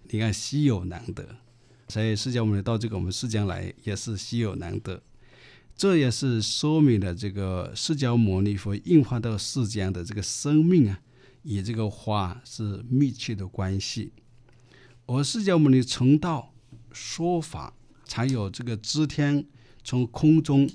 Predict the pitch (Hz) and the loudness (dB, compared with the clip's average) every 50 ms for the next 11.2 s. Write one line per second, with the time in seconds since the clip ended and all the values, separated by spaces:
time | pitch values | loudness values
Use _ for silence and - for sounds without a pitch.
0 | - - - - - 156 143 131 117 - 139 123 107 98 90 - 110 113 110 107 | -8 -16 -14 -6 -2 0 2 2 2 0 -2 -2 -4 -4 -6 -8 -6 -8 -8 -8
1 | - - 131 131 135 139 135 127 - - 127 127 123 110 110 98 - - - - | -6 2 6 6 6 6 6 2 0 0 2 2 2 0 -4 -8 -8 -10 -18 -20
2 | - _ _ _ _ - - 113 110 110 113 107 - 110 101 95 95 - - _ | -20 _ _ _ _ -4 -2 0 2 2 0 0 -2 -4 -6 -6 -8 -12 -16 _
3 | _ _ _ _ _ _ _ _ - 104 92 98 98 98 101 - - 170 156 139 | _ _ _ _ _ _ _ _ -8 -6 -6 -4 -4 -6 -8 -4 -2 0 2 2
4 | 127 113 - - 139 131 104 - - - _ _ _ _ - - 92 90 95 - | 2 2 0 0 -2 -2 -2 -4 -8 -16 _ _ _ _ -16 -12 -10 -10 -10 -10
5 | - - 160 139 120 107 92 82 - - - _ _ _ _ _ _ _ _ _ | 2 4 6 6 6 4 0 -6 -10 -14 -18 _ _ _ _ _ _ _ _ _
6 | - _ - - 113 113 107 113 107 101 92 - - 131 120 117 107 107 107 98 | -20 _ -6 -4 -2 0 0 0 -2 -2 -4 -6 -6 -4 -4 -2 0 0 0 0
7 | 92 95 98 101 101 - 95 92 90 85 101 - _ _ _ _ - _ _ - | 0 -2 -2 -2 -4 -6 -6 -8 -8 -8 -10 -14 _ _ _ _ -20 _ _ -8
8 | - 107 107 107 104 104 104 98 107 104 101 92 - - 95 - - 113 107 113 | -4 -2 -2 0 0 -2 -2 -4 -4 -6 -6 -6 -8 -10 -10 -8 -2 0 0 0
9 | 113 139 127 113 101 92 - - 101 92 101 98 90 - - - - 143 120 104 | 0 0 -2 -2 -2 -4 -6 -6 -6 -6 -6 -6 -8 -10 -14 -10 -8 -6 -6 -6
10 | - - - 104 104 104 98 92 - - 113 113 107 107 85 87 101 - - 92 | -6 -8 -6 -6 -4 -4 -4 -4 -6 -6 -4 -6 -6 -6 -10 -10 -10 -10 -8 -8
11 | 85 82 82 - | -8 -8 -10 -12